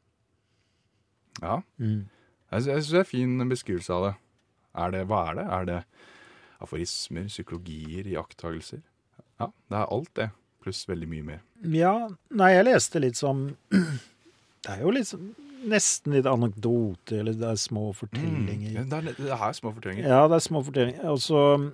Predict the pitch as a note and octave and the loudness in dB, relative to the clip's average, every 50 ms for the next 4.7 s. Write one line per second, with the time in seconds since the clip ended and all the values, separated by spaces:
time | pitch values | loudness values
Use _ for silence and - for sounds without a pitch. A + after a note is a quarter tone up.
0 | _ _ _ _ _ - - - F#4+ F4+ A#3+ A#3 G3+ E3 E3 D#3+ D#3+ E3 D#3 D#3+ | _ _ _ _ _ -20 -20 -18 -14 -10 -2 2 6 6 8 10 10 8 8 8
1 | E3+ - - D#3+ D3 B2+ B2 C3 D3+ G3+ A3+ A3 G3+ E3+ - G3+ F#3 D#3+ - C#3 | 4 6 6 6 6 6 4 0 0 0 0 0 -2 2 2 2 2 2 -2 -4
2 | B2 B2 B2 B2+ C3 C#3 C#3+ C3+ C3+ C#3 C#3 C3+ C#3+ C#3 C3+ B2 - C3+ B2 B2 | 0 0 2 2 2 0 0 0 0 -2 -2 -2 -2 -2 -2 -2 0 2 2 2
3 | B2 B2+ C3 B2+ - - - - C4+ D4+ D4 - - _ _ - - - - A#2+ | 2 0 -2 -4 -8 -14 -20 -20 -20 -20 -20 -20 -20 _ _ -20 -20 -20 -20 -20
4 | B2+ - - E2 - - F3+ E3 D#3+ E3+ F#3 F3+ F3 E3+ | -20 -20 -20 -20 -10 0 6 6 8 8 8 6 4 2